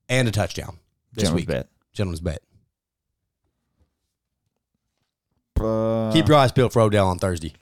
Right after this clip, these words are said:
Speaker 2: Oh, I'm gonna keep him peeled. I'm keeping him peeled every fucking week 'cause I have him in fantasy.
Speaker 1: Keep him keen
Speaker 2: He's
Speaker 1: peeled.
Speaker 2: done nothing.
Speaker 1: Raiders, boy, does Teddy Bridgewater suck.
Speaker 2: I mean, come on, Broncos, motherfucker. Uh, early, when they were three and oh,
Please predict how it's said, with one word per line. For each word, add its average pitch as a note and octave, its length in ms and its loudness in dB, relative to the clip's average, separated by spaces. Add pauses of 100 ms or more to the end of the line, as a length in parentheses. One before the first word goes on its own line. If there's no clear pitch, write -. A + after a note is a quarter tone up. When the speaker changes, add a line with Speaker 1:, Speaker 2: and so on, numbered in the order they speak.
(160)
Speaker 2:
Oh, C3+ 80 0
I'm E3+ 160 4
gonna F#3 100 4
keep G3 220 2
him E3+ 100 4
peeled. E3+ 280 6
I'm C3 140 4
keeping D#3 240 2
him D3 100 4
peeled E3 200 6
every D3 120 2
fucking - 400 -2
week F3 140 2
'cause A#2 100 0
I A#2+ 100 4
have C#3+ 140 4
him C3 100 4
in A2+ 60 2
fantasy. A#2 580 0
Speaker 1:
Keep - 180 -8
him F#2+ 60 -12
keen C3+ 160 2
Speaker 2:
He's C3+ 160 4
Speaker 1:
peeled. F2+ 60 0
Speaker 2:
done A#2+ 440 4
nothing. G2+ 480 0 (1600)
Speaker 1:
Raiders, E3+ 640 6 (440)
boy, C3 220 6
does A2 120 2
Teddy G2 200 2
Bridgewater F2+ 300 -2
suck. - 260 -4
Speaker 2:
I G#3+ 180 6
mean, E3+ 280 8
come A3 240 4
on, B2 280 4
Broncos, G2+ 480 0
motherfucker. C#3+ 680 2 (220)
Uh, - 100 4 (840)
early, C3+ 460 4 (280)
when C3 100 2
they C3+ 60 6
were A2+ 60 4
three C3 200 4
and A#2 100 4
oh, F#2+ 220 0